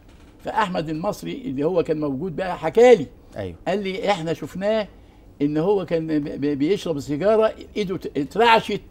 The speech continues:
Speaker 1: وإيده في،
Speaker 2: وقعت
Speaker 1: رجال
Speaker 2: منه
Speaker 1: القهوة وقع من إيده."
Speaker 2: مم.
Speaker 1: اعتقد إن هم هيمسكوه.
Speaker 2: مم.
Speaker 1: وهم لو كانوا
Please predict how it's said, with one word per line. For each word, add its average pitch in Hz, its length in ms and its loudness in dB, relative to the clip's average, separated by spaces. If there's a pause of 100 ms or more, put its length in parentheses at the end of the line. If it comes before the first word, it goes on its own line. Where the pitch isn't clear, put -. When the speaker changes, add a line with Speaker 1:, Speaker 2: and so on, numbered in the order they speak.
(140)
Speaker 1:
وإيده 202 460 -6
في، - 260 -8 (800)
Speaker 2:
وقعت 120 280 0
Speaker 1:
رجال - 180 6
Speaker 2:
منه - 60 0
Speaker 1:
القهوة 202 280 2
وقع 208 260 8
من 175 140 -10
إيده." 196 260 -6 (680)
Speaker 2:
مم. 92 220 -10
Speaker 1:
اعتقد 214 520 4
إن 175 160 -2
هم 226 220 2
هيمسكوه. 196 680 2 (180)
Speaker 2:
مم. 101 320 -8 (400)
Speaker 1:
وهم 233 400 2
لو 185 440 0
كانوا 233 440 4